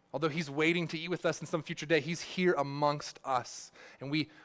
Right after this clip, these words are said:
we come to him, we come to his table, and take the bread and the cup. But then he says this thing about the new covenant, and, and Paul talked about it, and,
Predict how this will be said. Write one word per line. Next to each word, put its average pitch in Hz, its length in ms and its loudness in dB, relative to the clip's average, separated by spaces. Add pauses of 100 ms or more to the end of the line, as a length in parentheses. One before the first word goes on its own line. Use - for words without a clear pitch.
we 143 240 -4
come 165 480 0
to - 120 -10
him, 120 240 -6
we 120 100 -8
come 165 340 -2
to 160 60 -4
his 147 220 -4
table, 117 440 -4 (300)
and 120 100 -10
take 139 120 -2
the 123 60 -4
bread 110 420 0
and 117 180 -6
the 107 60 -8
cup. - 320 -8 (3000)
But 147 100 -2
then 175 100 6
he 190 60 4
says 175 240 4
this 160 120 0
thing 160 140 2
about 151 140 0
the 151 60 0
new 147 100 2
covenant, 139 480 0
and, 131 160 -8 (220)
and 135 120 -6
Paul 151 260 6
talked 151 300 2
about 135 300 6
it, 135 100 2
and, 120 100 -4